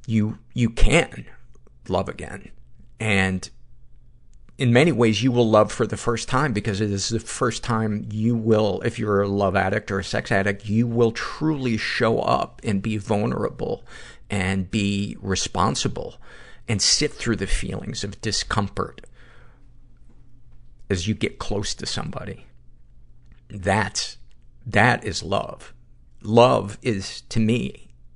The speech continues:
being willing to have a difficult argument with somebody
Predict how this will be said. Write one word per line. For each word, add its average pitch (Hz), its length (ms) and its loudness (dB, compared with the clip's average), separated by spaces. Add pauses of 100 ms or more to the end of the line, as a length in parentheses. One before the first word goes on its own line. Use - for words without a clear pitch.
(200)
being 110 260 2
willing 120 300 4
to 95 60 2
have 104 240 0
a 101 40 -2
difficult - 600 -2
argument 92 500 -2 (320)
with 92 120 -6
somebody - 520 -8